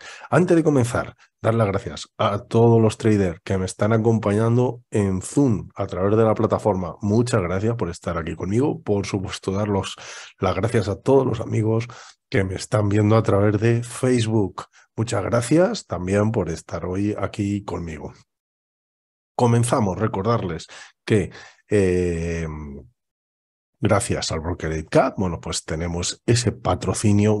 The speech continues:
gra-, de tres meses gratuitos con Forex Analytics. Recordar que, bueno, pues el Broker eight K tiene spreads ampliamente competitivos, una amplia oferta de criptomonedas, precisamente es lo que vamos a ver hoy,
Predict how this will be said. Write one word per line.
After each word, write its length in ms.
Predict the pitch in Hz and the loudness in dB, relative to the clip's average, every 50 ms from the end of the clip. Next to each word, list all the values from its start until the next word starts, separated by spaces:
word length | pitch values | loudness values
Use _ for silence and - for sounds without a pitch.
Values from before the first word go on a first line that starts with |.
| 101 90 | 0 0
gra-, 560 | 90 92 90 85 80 76 - - - - - 123 - - - _ _ _ _ _ _ _ _ _ _ _ - | 2 2 2 2 0 -2 -4 -8 -12 -14 -16 -16 -18 -20 -20 _ _ _ _ _ _ _ _ _ _ _ -10
de 120 | - 87 82 | -8 -8 -6
tres 240 | - - 107 107 | 0 2 4 4
meses 360 | 95 98 101 127 127 - 104 90 | 6 6 4 4 6 4 4 4
gratuitos 600 | 92 98 95 - 151 - - - - - - _ - | 4 2 2 2 0 -4 -2 -2 -2 -4 -4 _ -2
con 340 | - 101 107 107 110 110 113 117 - - - - - - _ | 2 4 6 6 6 4 2 0 -6 -12 -14 -16 -18 -20 _
Forex 800 | - - - - 101 101 101 104 101 98 - - - - - - _ _ _ _ - | -16 -6 2 4 6 8 8 8 6 4 2 -2 -4 -4 -4 -6 _ _ _ _ 0
Analytics. 840 | 104 104 101 92 85 95 120 120 120 147 165 - - - - - 104 90 | 2 2 4 4 4 6 6 4 4 2 -2 -4 -4 -6 -6 -6 -6 -4
Recordar 520 | 87 92 90 - 82 80 82 90 95 107 - | -4 -4 -4 -4 -4 -2 0 2 2 2 0
que, 100 | - 82 | -2 -2
bueno, 240 | 82 90 78 69 | -2 -2 -4 -4
pues 460 | - - 69 64 60 - - - - _ _ _ - - - _ _ _ _ _ _ _ - | -8 -10 -10 -8 -4 -4 -4 -4 -6 _ _ _ -20 -20 -20 _ _ _ _ _ _ _ -10
el 120 | - 87 78 | -6 -6 -2
Broker 300 | 73 80 78 - 80 76 | -2 -2 -2 -2 -4 -4
eight 160 | 76 - - | -4 -6 0
K 260 | - 117 127 131 - | 2 2 2 2 0
tiene 220 | - - 87 82 | -4 -4 -2 -2
spreads 600 | - - - - 87 82 85 - - - - - - - | -2 -6 -4 -2 -2 -2 -2 -4 -6 -12 -12 -12 -6 0
ampliamente 600 | 101 107 107 - - 92 85 120 120 120 117 90 | 2 2 2 2 2 2 4 6 6 6 6 4
competitivos, 960 | - 85 85 85 - - 143 156 110 98 85 117 123 120 120 123 123 117 120 127 | 0 0 -2 -2 2 4 4 4 4 2 2 4 4 4 6 4 4 2 2 2
una 160 | 120 120 113 | 2 2 2
amplia 280 | 110 107 113 - - | 2 0 -2 -4 -6
oferta 380 | - - - 110 107 117 - - | -2 2 2 0 0 0 -4 -2
de 160 | 92 101 101 | -2 -2 -2
criptomonedas, 760 | - - 87 87 - _ - 156 143 113 101 107 110 107 98 - | -4 -6 -8 -8 -6 _ 0 2 4 4 4 4 4 2 2 -2
precisamente 640 | - - 82 - 98 98 - 90 87 95 95 - 87 | -4 -8 -6 -4 -4 -2 0 0 0 0 -2 -2 -4
es 60 | 82 | -4
lo 120 | 87 82 | -4 -2
que 80 | 80 87 | -2 -2
vamos 220 | 87 85 78 - | -2 -2 -2 -4
a 60 | 82 | -4
ver 160 | 76 76 - 90 | -6 -4 -2 -2
hoy, 200 | 90 92 95 | -2 -2 -2